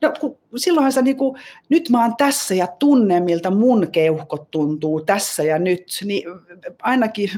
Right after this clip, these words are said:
kannattaa kokeilla, eiks niin? Eli ehkä ei autolla ajaessa tai pyöräillessä tai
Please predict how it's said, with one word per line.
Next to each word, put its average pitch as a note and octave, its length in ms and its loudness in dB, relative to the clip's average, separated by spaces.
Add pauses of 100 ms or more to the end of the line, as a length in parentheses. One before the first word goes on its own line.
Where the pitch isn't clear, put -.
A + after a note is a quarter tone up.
kannattaa G3+ 480 -4
kokeilla, D3 640 -2
eiks - 240 -10
niin? B2 280 -4
Eli A2+ 300 -8 (560)
ehkä A3+ 280 2
ei A3+ 80 8
autolla F3 460 4
ajaessa D#3 460 -2
tai C#3+ 380 -2 (600)
pyöräillessä C#3+ 720 0
tai B2 400 -2